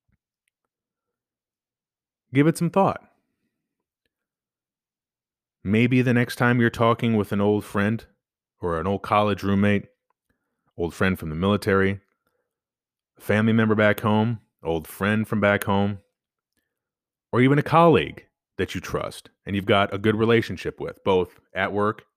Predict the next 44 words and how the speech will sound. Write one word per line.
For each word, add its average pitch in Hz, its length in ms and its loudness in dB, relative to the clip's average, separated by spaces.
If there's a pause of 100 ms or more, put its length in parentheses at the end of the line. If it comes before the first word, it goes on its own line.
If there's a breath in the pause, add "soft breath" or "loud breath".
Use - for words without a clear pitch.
(120)
and 98 120 -4
outside, 92 420 -6
or 123 40 0
even 254 180 0
just 285 220 0
at 277 180 -2
work. - 240 -6
Hell 202 220 2
with 147 120 -6
it. - 120 -20 (2000)
Have 202 160 6
the 233 80 6
conversation 180 720 4
and 104 180 -2
ask 139 240 -2
the 135 60 -2
question, 127 560 0
"You 233 120 0
ever 311 100 0
thought 101 260 0
about 107 240 -2
why 92 140 0
we 95 120 -2
do 80 200 -8
this? 107 300 -6 (360)
Why 113 140 2
we 151 120 2
pretend 113 460 -4
so 147 140 0
much?" 160 360 -4 (960 soft breath)
I 170 140 4
would 185 180 6 (100)
absolutely 120 680 0
love, 95 260 0
ladies 87 300 -6
and 85 80 -12
gentlemen, 92 340 -2
and 87 80 -2
I'm 117 140 2
gonna 98 120 -2
leave 104 220 -2
you 107 80 -2
with 104 140 -6
this. - 280 -10